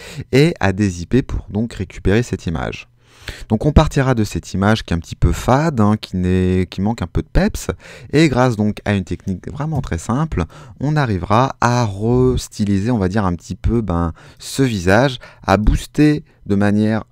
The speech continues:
naturelle, hein, les ombres et les lumières de l'image. Donc, euh, je vous propose de commencer le tuto tout de suite.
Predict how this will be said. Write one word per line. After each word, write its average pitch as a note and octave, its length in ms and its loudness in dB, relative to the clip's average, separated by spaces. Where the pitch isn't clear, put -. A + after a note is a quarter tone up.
naturelle, C#3 600 2
hein, C#3 200 -2
les G2+ 320 0
ombres A#2+ 420 0
et B2 120 4
les A#2+ 120 4
lumières G#2 640 4
de F#2+ 100 -2
l'image. F2+ 560 2
Donc, D3 400 2
euh, F2+ 100 4
je F#2+ 140 0
vous F#2 120 -2
propose G2 560 0
de G#2+ 120 2
commencer E2+ 380 -4
le B2+ 200 2
tuto F#2+ 300 -4
tout - 160 -12
de - 80 -16
suite. - 360 -12